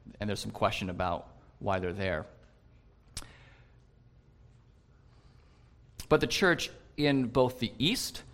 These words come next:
and in the West include these verses. So it's not like it's, um, just a, a Protestant thing to include it. It's, it's even,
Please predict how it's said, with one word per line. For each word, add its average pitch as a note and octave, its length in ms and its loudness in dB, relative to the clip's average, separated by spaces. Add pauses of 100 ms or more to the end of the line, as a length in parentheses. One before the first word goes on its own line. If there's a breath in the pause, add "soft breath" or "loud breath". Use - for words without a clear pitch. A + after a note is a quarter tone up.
(160 soft breath)
and F#3 280 4
in G3 100 8
the F3+ 80 0
West - 460 -4 (520)
include A2+ 500 0 (800)
these F#2 440 -6 (240)
verses. - 500 -8 (720 soft breath)
So D#3+ 200 10
it's A#3 100 8
not G3 140 12
like D#3 220 12
it's, - 280 2 (260)
um, F#2+ 420 0 (140)
just B2+ 220 -4
a, F#2+ 240 4
a G2+ 80 0
Protestant B2+ 600 6
thing - 280 -8 (1700)
to A2 140 -2
include F#2+ 340 -2
it. - 160 -10 (800)
It's, - 240 -2 (680 loud breath)
it's B2 200 2
even, C#3+ 420 6